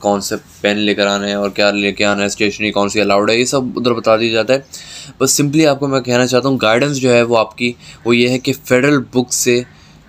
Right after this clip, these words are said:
जितनी हो सके तैयारी करें। नाइन टेन की books जो हैं federal book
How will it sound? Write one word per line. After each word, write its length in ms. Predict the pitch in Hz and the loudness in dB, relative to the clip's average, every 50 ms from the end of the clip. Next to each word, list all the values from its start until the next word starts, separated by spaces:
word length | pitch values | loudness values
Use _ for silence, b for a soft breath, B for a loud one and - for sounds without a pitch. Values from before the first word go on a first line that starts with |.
| - | -2
जितनी 300 | 117 143 180 180 180 190 | 2 2 2 2 2 0
हो 160 | 175 156 131 113 | 0 0 0 -2
सके 260 | - 120 - 123 117 | -4 -4 -2 -2 -2
तैयारी 300 | 110 117 113 110 117 110 | 0 2 2 2 2 0
करें। 200 | 113 113 117 120 | 0 0 0 -2
नाइन 320 | 117 110 113 120 123 123 | -2 -2 -2 -2 -2 -2
टेन 260 | 120 - 120 120 117 | 0 0 0 0 -2
की 300 | 113 - 120 120 120 117 | -4 -2 0 2 2 0
books 420 | - 104 104 101 123 127 120 - - | -2 -6 -4 0 0 0 0 0 -2
जो 140 | - 120 113 | 0 0 0
हैं 140 | 117 120 | 0 0
federal 280 | 110 - 113 110 117 117 | 0 0 0 2 2 0
book 180 | 110 113 107 | -2 -4 -8